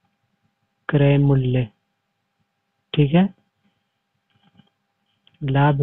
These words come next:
बट्टे में क्रय मूल्य गुने सौ, प्रतिशत ज्ञात करना है इसलिए सौ लिखते हैं। ठीक है, तो यहाँ पे लाभ कितने का है,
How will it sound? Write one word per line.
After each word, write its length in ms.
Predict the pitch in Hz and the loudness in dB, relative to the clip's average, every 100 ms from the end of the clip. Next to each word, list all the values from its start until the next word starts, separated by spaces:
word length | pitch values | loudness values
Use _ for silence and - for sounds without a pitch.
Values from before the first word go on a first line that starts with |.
| 131 | -2
बट्टे 260 | 139 139 147 | -4 -2 -2
में 160 | 147 170 | 0 -2
क्रय 200 | - 139 135 | -2 0 0
मूल्य 400 | 135 143 160 190 - _ _ _ | 0 0 -2 -4 -10 _ _ _
गुने 340 | 135 135 135 170 - _ _ _ | -8 -4 -2 -2 -6 _ _ _
सौ, 320 | - 127 120 - _ _ _ _ _ | -10 -8 -8 -14 _ _ _ _ _
प्रतिशत 520 | 147 135 147 135 151 143 | -8 -6 -6 -2 -2 -2
ज्ञात 340 | 139 143 139 | 0 -2 -2
करना 200 | - 139 | -2 0
है 120 | 143 143 | 0 -2
इसलिए 360 | 139 139 151 180 - _ - | -2 -2 0 -2 -8 _ -8
सौ 120 | 131 | -6
लिखते 360 | 123 123 - 131 | -4 -8 -8 -6
हैं। 100 | 123 - | -6 -2
ठीक 160 | 147 | 2
है, 180 | 165 170 135 _ - - - - | 2 2 -2 _ -20 -20 -20 -2
तो 80 | 143 | 2
यहाँ 180 | 143 | 2
पे 100 | 143 | 2
लाभ 360 | 143 147 151 147 - | 0 2 2 0 -4
कितने 280 | 151 - 151 | -6 -4 -2
का 160 | 151 | 0
है, 140 | 156 | 2